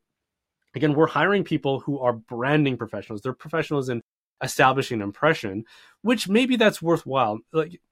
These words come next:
if I'm gonna give that the benefit of the doubt and, and sort of try to pump my own tires here a little bit, I might say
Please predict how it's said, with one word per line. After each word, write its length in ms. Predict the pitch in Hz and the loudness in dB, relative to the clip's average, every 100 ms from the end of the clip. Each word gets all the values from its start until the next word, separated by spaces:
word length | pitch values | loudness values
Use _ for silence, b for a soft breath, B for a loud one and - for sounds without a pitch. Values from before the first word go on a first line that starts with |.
| _ | _
if 140 | 196 180 | -2 2
I'm 160 | 180 | 4
gonna 140 | 208 180 | 4 4
give 200 | 175 160 | 2 4
that 180 | 165 147 | 2 2
the 60 | |
benefit 260 | 143 147 147 | -2 -2 -4
of 60 | |
the 80 | 127 | -6
doubt 260 | 120 117 127 | 0 0 0
and, 140 | 110 | -2
and 160 | 113 110 | -6 -10
sort 160 | 120 110 | -6 -8
of 160 | 110 _ _ | -8 _ _
try 160 | 131 | -4
to 60 | 117 | -4
pump 280 | - 156 135 | -2 -4 0
my 180 | 127 131 | 0 0
own 140 | 131 | -2
tires 320 | 131 131 127 | -2 -4 -4
here 80 | 117 | -6
a 60 | 107 | -6
little 160 | 107 | -6
bit, 140 | 110 110 _ _ _ _ _ | -8 -12 _ _ _ _ _
I 100 | 151 | 2
might 240 | 165 180 151 | 4 2 0
say 420 | 160 151 143 | 0 2 2